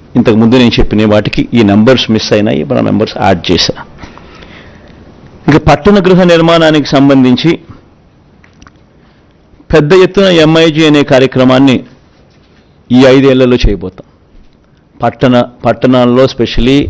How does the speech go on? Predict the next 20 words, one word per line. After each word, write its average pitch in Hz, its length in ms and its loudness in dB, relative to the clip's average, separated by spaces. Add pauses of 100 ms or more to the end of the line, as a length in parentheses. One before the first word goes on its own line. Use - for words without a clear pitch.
(160)
ఈ 117 80 -2
మిడిల్, 117 460 2
మిడిల్ 120 320 2
ఇన్కమ్ 104 400 0
గ్రూప్కు 95 500 -4 (220)
సంబంధించి 90 560 -8 (1200)
దీనికోసం 165 580 2 (960)
ప్రతి 135 240 0
ఏటా 156 300 2
వెయ్యి 143 220 2
కోట్ల 135 280 0
రూపాయలు 131 340 0
కేటాయిస్తూ, 123 720 0
రెండు 127 260 2
సంవత్సరాలలో 135 720 0
రెండు 117 260 2
వేల 120 240 4
కోట్ల 113 340 0
రూపాయలు 123 400 0
కేటాయిస్తూ 110 680 -4